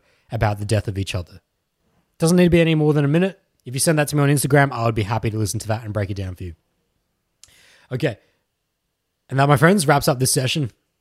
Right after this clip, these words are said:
As always, I thank you all so much for your presence within this. The class discussion was challenging,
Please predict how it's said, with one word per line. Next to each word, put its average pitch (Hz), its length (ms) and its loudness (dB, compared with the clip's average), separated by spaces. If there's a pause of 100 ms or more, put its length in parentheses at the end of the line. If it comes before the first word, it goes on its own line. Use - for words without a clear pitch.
(460)
As 131 120 0
always, 143 460 4
I - 60 -12
thank 135 240 -2
you 139 100 -2
all 127 100 -2
so 139 180 -6
much 127 200 -4
for - 60 -8
your 117 80 -4
presence 120 480 -4
within 120 260 -2
this. 135 260 -2 (340)
The 123 80 -4
class 127 340 0
discussion 127 560 -2 (1200)
was 127 140 -6
challenging, 139 500 0